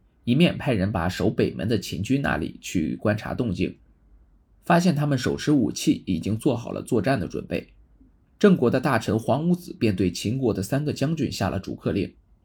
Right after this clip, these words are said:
三个将军知道计划泄露，郑国已经有了准备，他们已经待不下去了，于是连夜带着人马离开了。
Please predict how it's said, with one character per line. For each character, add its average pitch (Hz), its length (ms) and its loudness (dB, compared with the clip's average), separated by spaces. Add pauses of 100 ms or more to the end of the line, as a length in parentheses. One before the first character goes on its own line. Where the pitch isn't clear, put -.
(280)
三 110 240 2
个 110 80 2
将 107 240 0
军 92 180 -2
知 107 140 -4
道 92 140 0
计 127 160 0
划 98 180 0
泄 104 180 -4
露， 73 240 -4 (360)
郑 190 200 6
国 95 160 2
已 104 140 2
经 139 180 -2
有 135 140 -2
了 - 140 -2
准 117 180 -2
备， - 240 -4 (360)
他 107 160 0
们 107 160 0
已 - 40 -8
经 71 180 -6
待 120 160 2
不 92 100 -2
下 107 200 -2
去 90 200 -2
了， - 180 -8 (420)
于 117 100 6
是 131 160 4
连 95 260 0
夜 175 260 0
带 95 140 2
着 104 100 -2
人 - 160 -6
马 95 200 -2
离 - 120 -8
开 - 220 -2
了。 - 220 -4